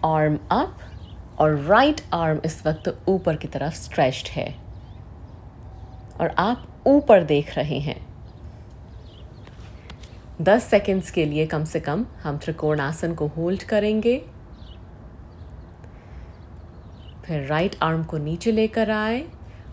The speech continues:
और हाई lunge के लिए तैयार। सांस भरते हुए arms ऊपर,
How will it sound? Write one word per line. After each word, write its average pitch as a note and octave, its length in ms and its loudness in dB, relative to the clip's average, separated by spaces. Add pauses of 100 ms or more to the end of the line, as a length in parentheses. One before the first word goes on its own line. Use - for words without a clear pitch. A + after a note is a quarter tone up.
और D3+ 680 -2 (1300)
हाई C3+ 300 -2
lunge C#3+ 360 -2
के G3+ 140 0
लिए F#3 180 2
तैयार। F3+ 880 0 (400)
सांस D3 360 -4
भरते D3 240 -4
हुए D3 320 -2
arms C#3 600 -2
ऊपर, A#3 840 4